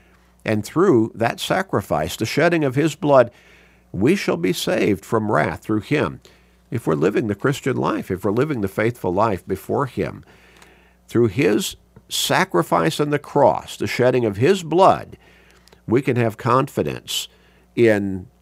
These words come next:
our being cleansed of the guilt of our sins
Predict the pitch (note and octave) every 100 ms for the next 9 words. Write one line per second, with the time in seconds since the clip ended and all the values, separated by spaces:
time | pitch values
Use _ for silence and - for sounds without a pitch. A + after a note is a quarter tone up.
0 | _ _ _ _ _ _ _ _ _ G#2
1 | B2 B2+ G2 G#2 G2 F2+ - C3+ C3 B1
2 | C#2+ - F2 F2 F#2 F#2 F2 D#2+ F2+ -
3 | - D#3 D2 E2 -